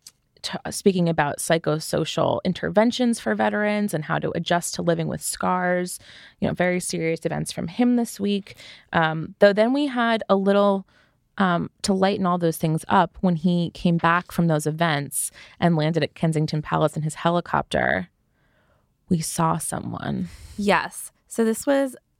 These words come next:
Speaker 2: a video that I saw on Twitter. The account was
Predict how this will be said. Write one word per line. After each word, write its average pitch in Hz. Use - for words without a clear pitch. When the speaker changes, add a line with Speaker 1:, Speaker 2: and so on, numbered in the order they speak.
Speaker 2:
a 196
video 190
that 175
I 160
saw 180
on 175
Twitter. 175
The 202
account 185
was 202